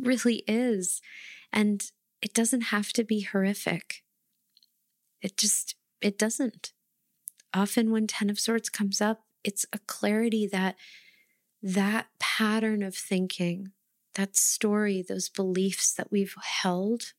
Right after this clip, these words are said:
like, we all have them, they can't go anywhere anymore. Like,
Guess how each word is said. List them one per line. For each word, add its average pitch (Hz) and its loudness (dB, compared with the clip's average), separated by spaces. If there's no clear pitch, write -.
like, 196 -4
we 214 2
all 190 0
have 170 -4
them, 220 2
they 214 2
can't 220 0
go 226 2
anywhere 175 0
anymore. 160 -2
Like, 180 -2